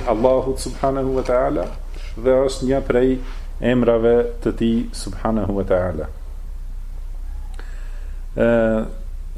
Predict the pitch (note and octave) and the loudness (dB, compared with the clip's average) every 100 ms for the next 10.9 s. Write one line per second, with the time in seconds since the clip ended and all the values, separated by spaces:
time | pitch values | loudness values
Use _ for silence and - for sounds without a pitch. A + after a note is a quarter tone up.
0 | - E3 D#3+ - B2+ C3 D3+ D#3+ E3+ E3+ | 2 2 2 2 4 6 4 2 -2 -4
1 | - - - - A#2+ B2 A#2+ A2+ A#2 - | -10 -10 -8 0 2 4 4 2 0 -6
2 | - - - - A#2+ - - G#2 G#2+ F2+ | -10 -10 -8 0 0 0 -2 2 2 4
3 | A#2 D#3 - - - - - - - - | 2 2 -4 -10 -12 -12 -10 -10 -10 -10
4 | - A#2+ A2+ A#2 C3 C3 C3+ B2+ B2 A#2+ | 0 2 2 -2 2 2 4 2 2 0
5 | A#2 A2+ C3 C3 C3 C3 - - - - | 0 2 4 4 4 -2 -12 -12 -10 0
6 | C3 B2+ B2+ C3 B2+ B2+ A2+ A#2 A2+ G#2+ | 2 4 2 0 2 2 4 2 4 4
7 | B2+ C#3+ C#3+ - A#2 A#2 - A2 A2 B2 | 4 2 -2 0 2 2 2 2 4 4
8 | C#3 C#3+ - - - - A#2+ A#2+ B2 A2+ | 2 -2 -10 -18 -16 -2 2 2 2 0
9 | A2 A2+ A#2+ A#2 A2 A2 A2 A#2 A2+ G#2 | 2 2 2 2 0 2 4 4 4 2
10 | G#2+ A2 G2 G2 - A2 F2+ E2 | 2 0 0 0 0 0 -2 -6